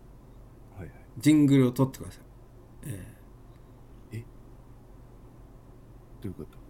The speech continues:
Speaker 1: もう今撮りますんで。このままやるんで。
Speaker 2: あ、はいはい。
Speaker 1: ええ、どうしようかな。でも、まあ、とりあえず、お-、あの、<laughs> あの、オンリーだけいただいといて。
Speaker 2: え、す-、わ-、私は何、オンリーは何を言えば？
Speaker 1: 今、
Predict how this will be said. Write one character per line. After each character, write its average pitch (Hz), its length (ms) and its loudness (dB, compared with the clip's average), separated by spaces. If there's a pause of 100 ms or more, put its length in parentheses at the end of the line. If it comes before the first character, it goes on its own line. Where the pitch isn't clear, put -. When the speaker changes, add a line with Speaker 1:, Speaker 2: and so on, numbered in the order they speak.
(120)
Speaker 1:
も 143 100 0
う - 20 2
今 143 220 2
撮 - 180 -4
り 95 80 -4
ま 92 100 -6
す 85 120 -10
ん 78 80 -12
で。 - 100 -20 (380)
こ 131 100 -6
の 120 80 -2
ま 110 180 -6
ま 98 160 -12 (300)
や 107 100 -6
る 101 120 -8
ん - 100 -12
で。 - 160 -20
Speaker 2:
あ、 113 60 -12
は 87 180 -12 (600)
い - 20 -
は - 20 -16
い。 - 40 -16 (680)
Speaker 1:
え 90 380 -6
え、 - 40 -8
ど 143 120 0
う 147 60 -2
し - 40 -8
よ 95 60 -8
う - 20 -12
か - 80 -16
な。 82 100 -16
で 92 100 -14
も、 87 120 -12 (320)
ま 131 120 0
あ、 120 40 -2
と 190 100 2
り 196 60 6
あ 156 40 6
え 127 40 4
ず、 - 60 2
お-、 165 260 2 (160)
あ 131 140 4
の、 127 360 6
<laughs> - 1800 -2
あ 120 100 -2
の、 123 100 -2
オ 175 100 10
ン 208 120 6
リ 196 140 4
ー - 20 4
だ 190 120 8
け 175 120 8
い 170 60 10
た 165 140 2
だ 160 100 8
い 147 80 6
と 147 100 8
い 107 120 4
て。 - 280 -8 (1300)
Speaker 2:
え、 165 120 0
す-、 156 140 -4
わ-、 151 500 -4
私 165 360 0
は 143 60 2
何、 135 280 2
オ 139 140 -2
ン 139 80 0
リ 135 80 0
ー 135 40 0
は 127 80 2
何 120 260 2
を 123 40 0
言 95 120 -2
え 80 60 -6
ば？ - 220 -12
Speaker 1:
今、 110 260 2